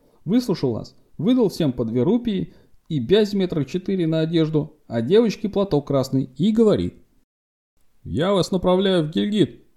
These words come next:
и дам вам проводников, которые вас кормить и поить будут». Всё так, как он сказал, и было.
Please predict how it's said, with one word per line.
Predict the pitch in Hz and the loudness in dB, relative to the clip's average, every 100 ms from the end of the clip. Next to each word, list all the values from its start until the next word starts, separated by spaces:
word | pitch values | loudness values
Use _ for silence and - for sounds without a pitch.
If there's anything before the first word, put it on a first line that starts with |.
| _ _ | _ _
и | 165 | -2
дам | 170 214 214 | 4 4 4
вам | 170 | 2
проводников, | 139 147 139 175 202 196 | 2 2 2 2 2 2
которые | 143 127 143 139 | 2 2 4 4
вас | 131 | 2
кормить | - 170 208 202 | 2 2 2 -2
и | 147 | -2
поить | 175 156 101 | 2 2 2
будут». | 101 87 - _ _ _ _ _ _ _ _ _ _ _ _ _ _ | 0 -4 -6 _ _ _ _ _ _ _ _ _ _ _ _ _ _
Всё | - - 247 226 | -8 2 4 4
так, | - 277 262 | 2 0 0
как | 190 185 | -2 -2
он | 208 | -2
сказал, | 190 185 226 240 | -2 -2 0 0
и | 220 | 0
было. | 214 135 - | 0 0 -2